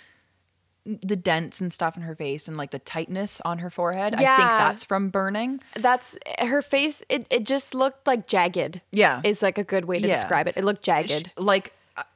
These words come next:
Speaker 1: a lot of people will say that Eileen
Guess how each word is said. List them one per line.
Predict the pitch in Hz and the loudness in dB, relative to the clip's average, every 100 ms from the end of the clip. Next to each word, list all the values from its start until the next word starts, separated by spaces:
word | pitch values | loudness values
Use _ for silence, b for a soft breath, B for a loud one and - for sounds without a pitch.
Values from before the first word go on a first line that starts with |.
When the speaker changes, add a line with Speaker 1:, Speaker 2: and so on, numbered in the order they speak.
| _ | _
Speaker 1:
a | 185 | 4
lot | 190 190 196 | 8 6 6
of | |
people | - 196 190 | 0 -4 -2
will | 180 170 165 | 0 0 -2
say | - 175 160 160 | -2 0 0 -2
that | 165 151 | -2 0
Eileen | - 160 165 165 156 | 0 -2 -4 -6 -8